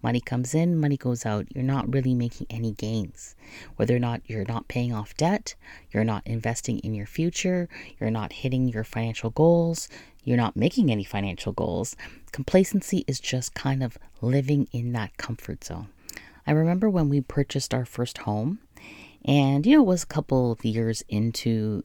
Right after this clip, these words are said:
owning the home, and the banks were offering us a line of credit. And this is one of those home equity line of credits. So I guess we had built up enough equity in our home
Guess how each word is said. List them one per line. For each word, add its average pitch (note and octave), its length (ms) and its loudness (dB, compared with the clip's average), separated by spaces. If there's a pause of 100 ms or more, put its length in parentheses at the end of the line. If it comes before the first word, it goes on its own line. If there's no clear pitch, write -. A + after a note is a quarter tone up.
(140)
owning A#2+ 300 4
the A2+ 60 0
home, F#2+ 420 -4 (720)
and C#3+ 520 6
the D3 100 2
banks G#3 580 4 (640)
were C3+ 640 4
offering C3+ 540 4
us A2+ 340 -4
a A#2 120 -2
line B2+ 220 2
of - 140 -6
credit. - 460 -2 (720)
And C3 420 4
this C#3 180 -2
is C3+ 200 0
one C3+ 120 4
of B2+ 60 2
those B2 220 0
home C3 340 2
equity C#3 320 0
line C#3 240 2
of C3+ 140 -4
credits. - 480 -2 (240)
So D3+ 160 4
I D3 40 8
guess E3+ 240 0
we D3+ 60 4
had B2 180 -4
built C3 280 2
up B2 180 -2
enough A#2+ 340 -2
equity A2+ 380 -4
in A#2 100 -2
our A#2 120 -2
home G#2+ 420 -4